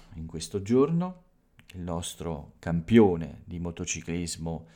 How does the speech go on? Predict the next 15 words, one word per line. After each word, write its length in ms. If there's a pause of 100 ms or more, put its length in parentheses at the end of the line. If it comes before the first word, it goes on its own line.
(400)
più 220
popolare 760
del, 540
di 120
questi 340
anni. 440 (1040)
È 380 (140)
diventato 640
padre, 580 (380)
è 120
nata 720 (180)
infatti 540
la 380
figlia 600 (200)
Giulietta 800